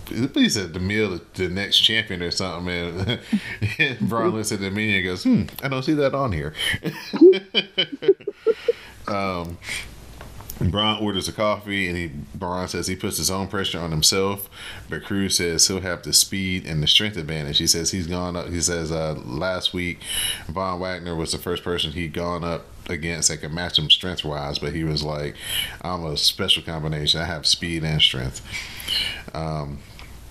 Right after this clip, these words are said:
they're both ready, and, uh, you know, they basically have, like, a very friendly exchange, you know.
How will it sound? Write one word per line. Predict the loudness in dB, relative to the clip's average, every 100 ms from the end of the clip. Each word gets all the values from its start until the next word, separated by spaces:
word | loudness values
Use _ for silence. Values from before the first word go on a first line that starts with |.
| -12 -12 -12 -4 -2
they're | 0 0
both | 0 0 0
ready, | 0 2 2 -2 -10 -20 -16 -16 -10 -4
and, | -2 0 0
uh, | 0 0 0 -2 -6 -8
you | -4 -4
know, | -2 -2 -2 -4 -4
they | -4
basically | 0 -2 -2 -2
have, | -2 -2 -4
like, | -6
a | -6 -6
very | -6 -6
friendly | -8 -6 -4 -2 -2 0
exchange, | 2 2 2 -2 -2 0
you | 0
know. | 0 -2 -4